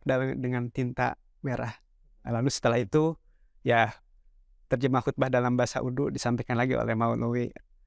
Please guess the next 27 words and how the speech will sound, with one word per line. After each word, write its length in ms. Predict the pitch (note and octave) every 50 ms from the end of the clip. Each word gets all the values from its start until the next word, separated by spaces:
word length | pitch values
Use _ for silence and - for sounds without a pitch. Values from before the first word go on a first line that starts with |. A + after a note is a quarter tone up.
| _ _ -
Abdul 240 | B2 A#2+ A#2+ A#2 -
Karim 420 | - A#2 A#2 A#2+ A#2+ A2+ - - _ _ _
Syalkoti. 800 | - - - - A#2+ A2 - - - - - _ - A#2 - - - _ _ - - _ _ _
Jadi 320 | - C#3 C3+ D#3+ E3 - - _ _ _ _ _ _ _
tadi 240 | - - C3+ D#3+ E3
disampaikan 640 | C#3+ - - C3+ C#3 - C3+ - - E3 F3 F3+ F3+ - _ -
<laughs> 180 | - - - - C#3
bahwa 260 | B2 A#2+ C3+ E3+ E3+ - _ _
bahasan 400 | - D#3 D#3+ E3 - - E3+ -
apa 160 | - - D#3+ E3
lagi 300 | F3+ F#3+ F3+ A3 G#3 -
sih, 260 | - - E3+ G3 A3 - _ -
gitu, 220 | - B2+ - - C3 C#3
ya, 80 | F3 G#3+ - _ _ _ _ _
di 80 | - C#3
dalam 240 | C3+ C3 C3 C3 C3+
buku 320 | C3+ B2+ - D3+ C3 C3
ini. 240 | B2 B2+ C#3+ F3 G3+ - _ _ _ _ _ _ _ _ _ _ _ _ _ _ -
Tadi 180 | C3+ C#3 G3
di, 140 | G3 E3+ D#3+ - - - -
di 80 | D#3
awal 480 | C#3 C#3 C#3+ D3 F3 F#3+ G#3+ A3+ A#3+ C4 - _ _ _ _ _ _ _ _ _ _ _ _ _ _ _ _ _ _ _ _
dengan, 640 | - D#3+ C#3 C#3 C#3+ C#3+ C#3 C#3 C#3 C3+ C3+ C#3 C#3 -
eh, 500 | - D3+ C#3+ C3+ C3+ C3+ C3 C3 C3 C3 C3+
bahasan 480 | C#3 C#3 D3 C3 - - - C#3+ C#3+ C#3
yang 160 | B2+ C3 B2+
mendalam, 640 | B2+ C3+ C#3+ E3 F3 F3+ F3+ F3 F3 F3 F3 E3+